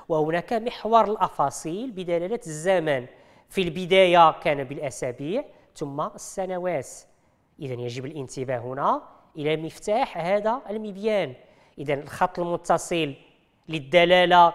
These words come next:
عن الحمولة الفيروسية والتي عبر عنها عدد نسخ ال آر إن. إذا نقرأها هنا على اليمين، لاحظوا على اليمين لدينا محور مدرج،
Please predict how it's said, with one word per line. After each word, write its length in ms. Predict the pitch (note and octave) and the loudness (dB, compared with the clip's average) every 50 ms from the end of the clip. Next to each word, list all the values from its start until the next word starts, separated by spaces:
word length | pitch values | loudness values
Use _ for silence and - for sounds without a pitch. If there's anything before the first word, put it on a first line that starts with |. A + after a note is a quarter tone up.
| - - | 0 -4
عن 240 | - C#3+ D#3 F3 E3 | 0 2 2 2 2
الحمولة 460 | D3+ C3+ - - D3+ C3+ C3+ C3+ C3+ | -2 -6 -6 -8 -8 -6 -6 -6 -6
الفيروسية 800 | B2+ B2 B2+ C3 B2+ C3 C3 - - - C3+ C#3 D#3 G3 D4 - - - - - - - - | -6 -6 -8 -8 -8 -8 -10 -10 -12 -14 -8 -4 -2 -2 -4 -4 -10 -20 -20 -20 -20 -10 -8
والتي 460 | D3 D3+ D3+ D3 - E3 D3 C#3+ C#3+ - _ _ _ - | -4 -4 -4 -4 -4 -6 -8 -8 -10 -14 _ _ _ -2
عبر 360 | C3+ D#3+ C#3+ C#3+ E3+ E3+ D#3+ | -2 -2 0 2 2 4 6
عنها 500 | D3+ C#3+ D3+ D3+ C#3 C#3+ D3+ D3+ C#3+ - - - - - _ _ _ _ - | 6 4 2 2 2 2 2 2 2 0 -4 -12 -20 -20 _ _ _ _ -2
عدد 500 | B2 C3 D#3 E3 C#3+ D#3 E3 D#3 C#3 E3 | 4 4 4 6 6 4 2 2 0 -2
نسخ 440 | E3 E3 - - - D#3+ C#3 - | -2 -4 0 0 0 0 0 -2
ال 80 | C#3 C#3+ | -6 -6
آر 500 | C#3 C3+ C3+ C3 B2+ E3 E3+ E3+ F3 G3+ | 0 2 2 2 2 0 -2 0 0 0
إن. 120 | B3 D4 D4+ - - - _ _ _ _ _ _ _ _ _ _ | 0 -2 -6 -12 -18 -20 _ _ _ _ _ _ _ _ _ _
إذا 180 | D#3 C#3 D3 C#3 | -6 -4 -4 -2
نقرأها 640 | C#3 D3 - - F3 E3+ E3+ D#3+ D#3 D#3 D#3 D3+ | -2 -4 -4 2 4 6 6 6 6 4 4 4
هنا 400 | C3+ C#3 D3+ D3 D3 D#3+ G#3 C4 - - - _ _ _ | 2 0 -2 0 0 0 0 -2 -4 -10 -20 _ _ _
على 200 | - C#3 D3 D3+ | 0 0 2 2
اليمين، 640 | D#3 C#3+ C#3 C#3 C3 C3 B2 B2+ C3+ D#3+ G#3+ C4 C#4 - | 0 0 -2 -2 -2 -2 -4 -6 -6 -6 -6 -6 -6 -4
لاحظوا 420 | D#3 D3 C#3+ - - D3+ C#3 C3+ | -2 -2 -2 -2 -4 -6 -4 -2
على 160 | B2 B2+ C3 | -2 -2 -4
اليمين 380 | B2+ B2+ B2+ B2+ B2+ E3 B3+ A#3+ | -4 -6 -6 -8 -6 -8 -6 -4
لدينا 340 | F3+ E3 D#3+ D#3 D3 D3 C#3+ | -4 -2 -2 -2 -4 -4 -4
محور 500 | D3 D#3+ - - - D3+ D3 C#3+ C3+ C#3 | -4 -6 -8 -6 -2 0 2 2 2 0
مدرج، 960 | C#3 C#3 C#3 C3+ D#3 G#3 B3 A#3+ G#3+ G#3 G#3 G#3+ A#3 C#4 D4+ D4 C#4+ C4+ - | -4 -6 -2 2 4 4 4 4 2 0 2 2 2 0 -2 -4 -8 -10 -12